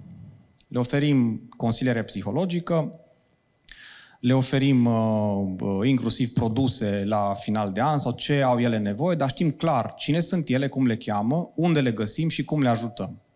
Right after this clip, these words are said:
Um, Tiny Transilvania, cred că e în anul patru, în anul cinci, da? Și, uh, de la an la an, profitul nostru, uh, a crescut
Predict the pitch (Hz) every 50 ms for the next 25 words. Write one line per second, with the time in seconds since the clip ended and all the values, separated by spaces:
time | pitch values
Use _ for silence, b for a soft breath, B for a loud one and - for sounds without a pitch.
0 | _ B B B B B B B B B B B B B B B - 113 110 107
1 | 104 98 95 95 92 98 - - _ _ _ _ _ _ - - - 160 165 160
2 | 147 156 147 143 - 143 139 160 156 151 147 151 147 - 147 143 156 156 143 127
3 | - - 120 104 101 - - 117 139 175 190 - - - - _ _ _ _ _
4 | _ _ _ _ - - 135 135 147 160 160 135 - - - 113 113 139 185 208
5 | - - - 113 113 127 170 214 220 B B B B B B B B - - -
6 | - 165 160 160 160 156 - 143 143 143 143 139 139 135 127 135 139 139 143 151
7 | 170 180 175 165 147 135 135 143 165 180 180 180 175 170 - - 139 127 - 170
8 | 165 - 151 143 151 165 160 - - 160 156 156 156 151 - - - - - 131
9 | 127 123 120 - - 117 131 139 - 160 127 113 - - - 117 151 196 - -